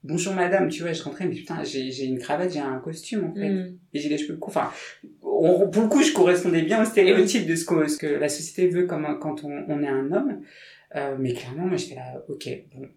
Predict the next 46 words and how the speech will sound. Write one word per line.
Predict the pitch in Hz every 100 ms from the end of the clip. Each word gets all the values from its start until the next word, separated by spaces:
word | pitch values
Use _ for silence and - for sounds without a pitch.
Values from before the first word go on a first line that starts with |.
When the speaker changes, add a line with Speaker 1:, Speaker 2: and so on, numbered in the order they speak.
| _
Speaker 1:
bah, | 131 131
ça, | 131 - 135 - - - - - - _ _ _
et | 143
ça, | 127 180
ça | 175 131
va | 127
durer, | 131 139 165
euh, | 135 -
même | - 147 151
quand | 151 139
j'étais | 135 131
en | 131
couple, | 127 - 165
et | 143
cetera, | - 160 196
tu | 185
vois. | - 165 _ - - - - _ _ _ 185
Speaker 2:
Mais | 196
par | 190 151
contre, | 160
Speaker 1:
Mm. |
Speaker 2:
mais | 175 156 151
c'est, | 147 156 -
ça | 151 -
te | 147
questionnait | - 151 147 156 147
pas | 147 165
non | 160
plus | 156 170
plus | - 160
Speaker 1:
Pas | 147
Speaker 2:
que | 151
Speaker 1:
du |
Speaker 2:
ça. | 156
Speaker 1:
tout. | -
Speaker 2:
Enfin, | 156 147
ouais, | 160 -
t'ouvrais | - 139 139
Speaker 1:
Mais |
Speaker 2:
pas | 139 160
Speaker 1:
pas | 156
Speaker 2:
le |
Speaker 1:
du | 123 135
tout. | -
Speaker 2:
Ah | 165 143
ouais. | 135